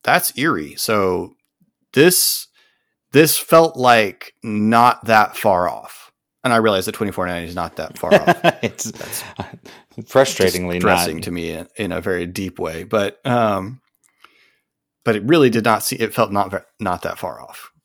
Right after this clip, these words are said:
Speaker 2: Uh, Kay begins searching through records with Joy's help, um, and is able to find that twins were born on the same day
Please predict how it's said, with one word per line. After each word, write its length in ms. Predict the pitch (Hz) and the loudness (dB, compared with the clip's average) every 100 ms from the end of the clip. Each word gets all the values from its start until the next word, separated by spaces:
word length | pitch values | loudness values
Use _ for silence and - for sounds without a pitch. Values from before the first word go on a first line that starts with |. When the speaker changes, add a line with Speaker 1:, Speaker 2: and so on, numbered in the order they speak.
| _ _ _ _ _ _ _ | _ _ _ _ _ _ _
Speaker 2:
Uh, 300 | 107 110 110 - | 4 6 6 6
Kay 280 | 170 175 | 6 6
begins 920 | 175 160 131 147 143 139 131 - - - | 6 2 4 4 4 2 0 -4 -8 -4
searching 480 | - 160 156 156 | 2 4 4 0
through 360 | 135 143 120 110 | 2 2 2 4
records 800 | 131 160 - 160 160 156 - - | 4 4 4 0 0 -4 -8 -8
with 580 | 110 104 107 113 113 - | -10 2 4 4 2 -10
Joy's 540 | 101 104 113 120 127 - | -10 2 6 6 4 0
help, 420 | 110 104 120 - _ _ _ _ _ - | 4 4 4 -2 _ _ _ _ _ 0
um, 560 | 107 104 95 90 87 _ _ _ - | 4 4 4 0 -6 _ _ _ -6
and 520 | 110 110 110 110 107 - | 0 2 2 0 -2 -2
is 180 | 117 113 | 0 2
able 240 | 117 127 | 2 2
to 120 | 127 | -2
find 380 | 113 117 113 113 | -2 0 0 -2
that 140 | 107 - | -4 -10
twins 500 | - 127 131 123 107 | -4 -2 0 -2 -2
were 160 | 110 | -4
born 480 | 95 98 95 95 101 | -2 -4 -4 -4 -8
on 400 | - 95 98 92 | -8 -8 -8 -14
the 80 | 92 | -12
same 380 | - 110 104 107 | -8 -4 -4 -2
day 500 | 104 101 110 147 | 2 2 2 0